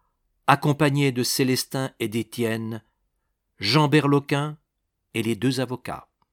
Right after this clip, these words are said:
Toutes les têtes se haussèrent pour voir les principaux acteurs du drame. Quelques dames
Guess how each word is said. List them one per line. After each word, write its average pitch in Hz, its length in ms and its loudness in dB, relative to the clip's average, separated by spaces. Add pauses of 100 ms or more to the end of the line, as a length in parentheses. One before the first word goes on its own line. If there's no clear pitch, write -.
(1200)
Toutes - 360 -6
les 107 220 -2
têtes - 520 -6
se - 380 -10
haussèrent 123 800 -2 (640)
pour 151 180 2
voir 165 420 2 (200)
les 143 140 4
principaux 156 640 0
acteurs 131 380 -4
du 98 120 -12
drame. 78 640 -10 (1120)
Quelques 117 320 -6
dames 127 440 -4